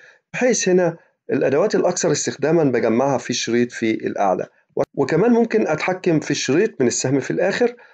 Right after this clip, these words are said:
وأحدد مكانه، هل هيبقى أسفل الأشرطة ولا في الأعلى، وكمان إيه الأ-، الأدوات اللي تظهر بشكل أساسي أو أخفيها زي أدوات الحفظ التلقائي مش عايزها، في الحالة دي هشيلها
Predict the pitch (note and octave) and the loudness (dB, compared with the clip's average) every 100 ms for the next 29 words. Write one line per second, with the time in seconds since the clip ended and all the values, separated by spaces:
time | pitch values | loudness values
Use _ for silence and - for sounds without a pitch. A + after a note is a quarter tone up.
0 | _ - D#3 E3 D#3 - F#3+ F3 C#3 B2 | _ -2 2 2 2 0 -2 -2 0 0
1 | C#3 F#3 G3+ C#3+ C3 C3 C3+ - F3 - | 2 2 4 2 2 0 0 -2 -2 -2
2 | F#3+ F#3 - - - - E3 F3 B2+ G#2+ | 0 -2 -4 -6 -4 -4 -2 2 2 0
3 | - - C#3+ F#3 A3+ - _ _ - D#3 | -2 -4 0 2 0 -4 _ _ -4 -2
4 | F#3 G3 A3 - F#3+ - C3+ C3+ - A#2+ | 0 2 2 2 2 2 2 0 0 -2
5 | - A#2+ C#3 E3 C3 A2 C3 C3+ B2 F#2 | -2 0 0 0 0 0 -2 0 -2 -2
6 | - - B2+ - - C#3 - - C3 - | -6 -4 -4 -4 -2 -2 -2 0 0 -2
7 | - C3+ D#3 A#2+ A#2 G#2 B2 B2 D3 C#3 | -2 0 2 2 0 -2 -4 -6 -6 -4
8 | C#3 C#3 C3+ F3+ F3 F3 F3 G#3 A#3 B2+ | -2 -2 0 2 2 2 2 2 0 0
9 | - B2 A2+ A#2 G#2+ - G#2+ A#2 | -2 0 0 0 -4 -4 -4 -4